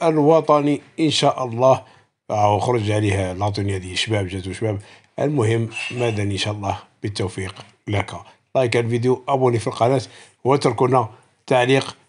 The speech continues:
غنبداو الساعة نحو تأجيل مباراة، وقال لك صاي يا أوفيسيال، نحو تأجيل مباراة الثلاثة القادمة لشبيبة القبائل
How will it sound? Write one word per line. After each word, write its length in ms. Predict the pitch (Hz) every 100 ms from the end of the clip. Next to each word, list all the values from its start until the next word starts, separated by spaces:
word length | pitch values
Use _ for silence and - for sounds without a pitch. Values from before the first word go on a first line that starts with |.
| _ -
غنبداو 340 | 117 123 120
الساعة 300 | 113 - 123
نحو 240 | 135 110 113
تأجيل 360 | 117 113 120
مباراة، 360 | 120 113 113 113 110
وقال 240 | 101 98
لك 100 | 92
صاي 280 | - 95 87
يا 120 | 87
أوفيسيال، 600 | 87 87 98 123 117 113
نحو 240 | 107 107
تأجيل 360 | 110 113 117 123
مباراة 320 | 120 113 120
الثلاثة 540 | 117 - 123 131 113 120
القادمة 440 | 113 123 120 120
لشبيبة 360 | 117 123 120 117
القبائل 440 | 120 120 123 143